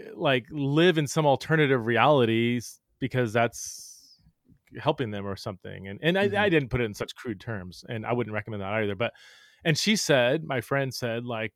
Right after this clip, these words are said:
Speaker 1: "You know what? No, that's, that's a great point. No, I would totally agree with that. You don't wanna be a science denier, but
Speaker 2: Mm-hmm.
Speaker 1: it's only in relationship with the person would you have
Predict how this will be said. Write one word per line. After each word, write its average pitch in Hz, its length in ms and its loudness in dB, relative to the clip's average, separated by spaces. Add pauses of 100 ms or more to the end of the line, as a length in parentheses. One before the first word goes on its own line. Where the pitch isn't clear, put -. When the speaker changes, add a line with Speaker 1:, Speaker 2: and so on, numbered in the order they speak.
(140)
Speaker 1:
"You 147 100 0
know 160 60 0
what? 139 160 -4
No, 165 240 4
that's, 117 220 -2
that's 135 200 0
a 110 40 -6
great 139 340 2
point. 151 360 0
No, 123 300 -4
I 117 140 0
would 101 180 -4
totally 165 320 2
agree 143 180 2
with 147 100 0
that. 147 260 4
You 120 100 -2
don't 143 140 2
wanna 131 160 0
be 123 80 -2
a 101 60 -2
science 139 360 0
denier, 123 540 0 (640)
but 139 400 6
Speaker 2:
Mm-hmm. 107 120 -4
Speaker 1:
it's 127 200 -4
only 156 320 2
in 131 100 -2
relationship 127 680 2
with 113 100 -6
the 110 80 -2
person 113 480 -4
would 104 160 -8
you 107 100 -4
have 117 760 -2